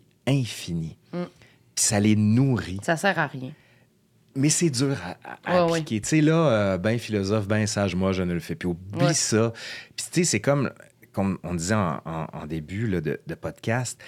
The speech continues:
Speaker 1: sur les quatre-vingt-dix-neuf personnes qui vont t'aimer, la personne qui va te détester, c'est ça qui va te rentrer dans la tête puis te rester.
Speaker 2: Mm.
Speaker 1: Fait que,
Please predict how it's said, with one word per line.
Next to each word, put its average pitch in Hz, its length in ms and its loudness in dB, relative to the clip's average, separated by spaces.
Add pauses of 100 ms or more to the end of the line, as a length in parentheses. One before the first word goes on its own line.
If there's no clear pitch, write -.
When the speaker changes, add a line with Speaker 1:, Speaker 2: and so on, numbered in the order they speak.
(140)
Speaker 1:
sur - 160 -2
les 95 80 4
quatre-vingt-dix-neuf 107 680 0
personnes - 320 -2
qui - 80 -14
vont 87 120 -4
t'aimer, 90 280 -2
la 92 100 -4
personne 92 320 -4
qui - 100 -14
va 82 80 -6
te 80 40 -6
détester, 78 420 -6
c'est - 160 -8
ça - 160 -6
qui - 100 -16
va 80 80 -8
te - 100 -12
rentrer 78 240 -8
dans 80 80 -6
la 71 60 -8
tête 107 260 -8
puis - 100 -18
te - 100 -8 (240)
rester. 104 560 -8 (300)
Speaker 2:
Mm. 160 40 -14 (260)
Speaker 1:
Fait 85 260 -2
que, - 120 -14